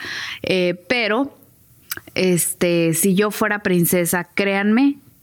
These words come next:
créanme que si está en mis manos, haría, este, muchas cosas para que muchísima gente tuviera, eh, eh,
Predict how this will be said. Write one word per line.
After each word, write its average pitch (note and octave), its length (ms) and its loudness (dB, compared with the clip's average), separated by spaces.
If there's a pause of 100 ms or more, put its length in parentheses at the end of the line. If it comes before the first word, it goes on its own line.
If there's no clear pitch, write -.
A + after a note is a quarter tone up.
(160)
créanme G3 540 2
que E3+ 120 -2
si F3 100 -2
está E3 160 -2
en F3 80 2
mis E3+ 200 2
manos, F3 420 0
haría, F3 460 0 (400)
este, F3+ 600 0
muchas F#3 400 2
cosas G3 420 -2 (300)
para F3+ 260 -2
que E3+ 400 0
muchísima F3+ 500 2
gente E3+ 280 0
tuviera, E3 600 0
eh, D#3 460 2 (340)
eh, - 300 -2